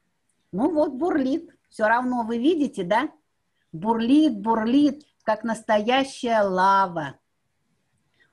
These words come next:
Очень интересный эксперимент. Так, ну вот я таких вот сделала три небольших опыта.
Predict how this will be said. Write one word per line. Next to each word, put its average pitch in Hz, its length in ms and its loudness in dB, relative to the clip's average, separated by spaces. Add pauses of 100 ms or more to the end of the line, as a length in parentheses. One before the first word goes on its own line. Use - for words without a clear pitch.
Очень 311 480 4
интересный 214 760 -2
эксперимент. 175 840 -4 (3500)
Так, - 400 -2 (420)
ну 330 220 2
вот 349 240 0
я 277 120 0
таких 277 420 -2
вот 254 140 -2
сделала 240 560 0 (160)
три 269 480 2 (760)
небольших 240 960 -2 (160)
опыта. 226 640 -2